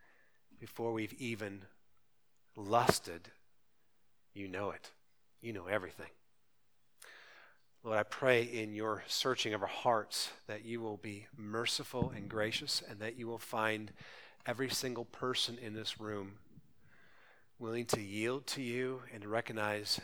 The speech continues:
your great love and mercy. And Lord, that they will want Christ more than anything else. That Christ will be worth saying no to so many things that the world is screaming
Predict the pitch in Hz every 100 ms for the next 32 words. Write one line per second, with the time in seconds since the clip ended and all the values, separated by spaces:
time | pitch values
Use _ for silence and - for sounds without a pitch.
0 | - 110 101 120 107 110 107 113 117 -
1 | 120 101 101 101 - 101 110 - - -
2 | - - - - - - - - - 117
3 | 107 117 117 113 117 117 117 110 113 -
4 | - 104 92 - - - - - - -
5 | 120 110 107 110 110 104 113 95 92 -
6 | - - - - - - - - - -
7 | - - - - - - 120 - 120 123
8 | 117 113 110 123 120 - - 113 113 110
9 | 113 117 110 98 101 - - 131 120 123
10 | - 131 110 104 98 113 113 110 110 110
11 | 101 - - - 127 131 120 92 87